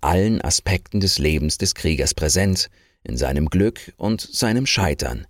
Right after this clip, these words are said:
in seiner Harmonie und seinem Ungleichgewicht. Ebenso spielt die Zeit eine wichtige Rolle auf dem Weg des Kaufmanns, denn sie bestimmt das Erwachen und Einschlafen der Stadt. Alles ist auf die eine oder andere Weise mit der Zeit verbunden.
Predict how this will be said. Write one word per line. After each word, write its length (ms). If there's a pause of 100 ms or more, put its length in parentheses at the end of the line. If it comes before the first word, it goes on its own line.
(340)
in 160
seiner 380
Harmonie 640 (300)
und 340
seinem 340
Ungleichgewicht. 1000 (720)
Ebenso 600
spielt 380
die 100
Zeit 560
eine 280
wichtige 380
Rolle 460
auf 140
dem 220
Weg 220
des 180
Kaufmanns, 720 (360)
denn 180
sie 120
bestimmt 640
das 140
Erwachen 640
und 300
Einschlafen 600
der 100
Stadt. 440 (480)
Alles 360
ist 320
auf 120
die 200
eine 400
oder 260
andere 360
Weise 280
mit 140
der 120
Zeit 260
verbunden. 640